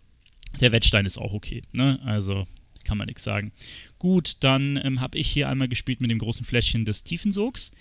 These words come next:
Ihr könnt auch ein aktuelles, äh, Stärkefläschchen nehmen. Das hat halt, ähm, nach dem Scaling am Ende die meisten Stats, ne? Teilweise hast du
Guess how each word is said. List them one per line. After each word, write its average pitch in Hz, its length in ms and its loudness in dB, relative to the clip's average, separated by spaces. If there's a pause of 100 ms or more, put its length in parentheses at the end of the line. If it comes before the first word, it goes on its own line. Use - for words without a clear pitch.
(300)
Ihr - 80 -6
könnt 147 180 4
auch 127 120 -2
ein 117 100 -2
aktuelles, 135 720 -2
äh, 135 160 -6
Stärkefläschchen 131 760 0
nehmen. 135 320 2 (560)
Das - 280 0
hat - 180 0
halt, 120 380 2
ähm, 123 400 -4
nach 117 160 -2
dem 113 100 -2
Scaling 127 540 4 (100)
am 120 160 -2
Ende 120 240 0
die 113 100 0
meisten 101 380 2
Stats, - 380 -2
ne? 113 180 0
Teilweise 120 540 4 (260)
hast - 280 2
du 127 160 4